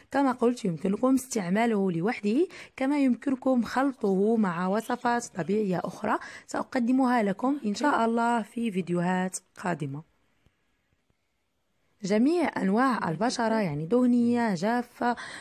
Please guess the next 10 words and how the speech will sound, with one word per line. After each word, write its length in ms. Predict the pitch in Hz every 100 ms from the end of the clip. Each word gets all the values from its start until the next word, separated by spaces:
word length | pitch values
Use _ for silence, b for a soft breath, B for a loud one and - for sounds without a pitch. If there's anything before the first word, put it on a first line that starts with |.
| B
يمكن 500 | 233 226 - 220 233
استعمال 640 | 214 - 175 170 202 226
هذا 560 | 202 180 208 196 175 -
الجل 340 | 156 190 240 202
عليها، 540 | 160 175 180 214 311 - B B B
وهذا 360 | 220 269 226 180
الجل 360 | 170 202 226 185
لا 100 | 226
يسبب 680 | 208 - 160 180 175 196 -
أي 420 | 214 233 196 185